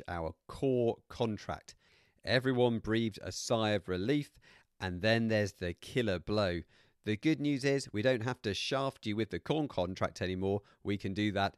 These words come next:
in a myriad of different ways. We successfully demonstrated the effectiveness of P C Ns by brilliantly vaccinating the population in its time of need,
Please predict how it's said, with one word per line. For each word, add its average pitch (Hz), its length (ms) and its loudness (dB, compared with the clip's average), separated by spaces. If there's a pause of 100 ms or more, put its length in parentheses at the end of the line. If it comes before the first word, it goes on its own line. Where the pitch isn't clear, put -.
in 92 80 -8
a 78 80 -8
myriad 107 580 2
of 90 220 -4
different 92 400 -6
ways. 87 540 -8 (380)
We 131 140 -2
successfully 131 840 -2
demonstrated 113 800 0
the 113 100 0
effectiveness - 800 -4
of 92 120 -2 (200)
P 147 200 -2
C 127 320 0
Ns 104 260 0
by 95 320 -2 (340)
brilliantly 131 880 2
vaccinating 117 840 -4
the 95 80 -4
population 110 800 -2
in 95 120 -2
its 95 240 -6
time 123 380 -2
of 107 160 -2
need, 117 320 2